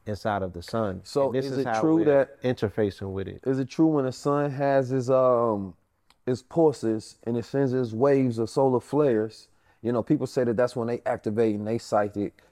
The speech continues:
Speaker 2: connection to the sun. What's the truth
Speaker 1: Yes.
Speaker 2: behind that?
Speaker 1: Well,
Speaker 2: Not
Speaker 1: the,
Speaker 2: to the sun, but,
Speaker 1: the, the
Speaker 2: you know,
Speaker 1: way that, the
Speaker 2: within
Speaker 1: way that we
Speaker 2: selves.
Speaker 1: communicate with the sun is by way of the, um, solar magnetism that comes by way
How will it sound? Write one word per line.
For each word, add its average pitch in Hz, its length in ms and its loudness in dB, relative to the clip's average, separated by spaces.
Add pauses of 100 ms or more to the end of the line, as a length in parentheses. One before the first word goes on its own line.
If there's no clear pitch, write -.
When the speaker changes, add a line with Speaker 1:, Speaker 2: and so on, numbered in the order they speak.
(120)
Speaker 2:
connection 110 540 -2
to 107 120 -2
the 101 80 0
sun. 147 320 -4 (500)
What's 117 180 0
the 110 120 -6
truth 139 180 2
Speaker 1:
Yes. 120 60 -16
Speaker 2:
behind 101 340 -8
that? 85 120 -16 (340)
Speaker 1:
Well, 107 480 -4 (220)
Speaker 2:
Not 143 220 0
Speaker 1:
the, - 60 -14
Speaker 2:
to 175 200 2
the 123 120 -2
sun, 120 400 -6
but, 107 220 0
Speaker 1:
the, 110 220 -2
the 95 120 -4
Speaker 2:
you 135 40 0
know, 123 100 2
Speaker 1:
way 123 100 2
that, 107 100 0
the 113 40 2
Speaker 2:
within 113 220 2
Speaker 1:
way 127 100 2
that 123 120 -4
we 131 60 0
Speaker 2:
selves. 123 240 -2
Speaker 1:
communicate 110 640 -2
with 101 180 -6
the 98 100 -8
sun 104 540 -6
is 92 120 -6
by 95 240 -2
way 98 420 -4
of 92 440 -6 (720)
the, 92 540 -2
um, 85 420 -6
solar 104 320 0
magnetism 98 720 -4
that 90 140 -12
comes 98 360 -8
by 90 180 -4
way 92 200 -2